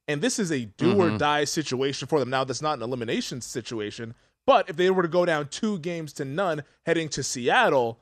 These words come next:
Speaker 1: needing to win both of those games out there in Seattle at Climate Pledge Arena, that could be just a disadvantageous situation. So knowing that this is a kitchen sink game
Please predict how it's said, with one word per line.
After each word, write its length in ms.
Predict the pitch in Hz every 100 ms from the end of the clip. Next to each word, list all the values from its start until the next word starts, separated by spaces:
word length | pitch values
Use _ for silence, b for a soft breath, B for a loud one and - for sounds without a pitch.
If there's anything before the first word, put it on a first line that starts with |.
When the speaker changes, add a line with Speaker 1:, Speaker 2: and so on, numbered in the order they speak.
| _ _ -
Speaker 1:
needing 240 | 151 180 170
to 60 |
win 180 | 170 147
both 280 | 117 175 226
of 60 |
those 200 | 151 143
games 320 | 113 151 147 131
out 140 | 135
there 140 | 147
in 80 | 123
Seattle 360 | - 143 160 127
at 60 | 113
Climate 300 | 147 127 113
Pledge 220 | 135 107
Arena, 280 | 110 170 165
that 160 | 131 135
could 100 | 123
be 220 | 127 104 _ _ _ _
just 240 | - 151 - _ _
a 60 | 160
disadvantageous 880 | 131 220 190 165 147 147 165 143 123
situation. 600 | - 135 123 143 135 107
So 140 | - 135
knowing 340 | 143 208 233
that 140 | 180
this 140 | 160 139
is 80 | 135
a 80 |
kitchen 460 | 123 - 233 - 226
sink 400 | - 208 185 -
game 380 | 180 151 139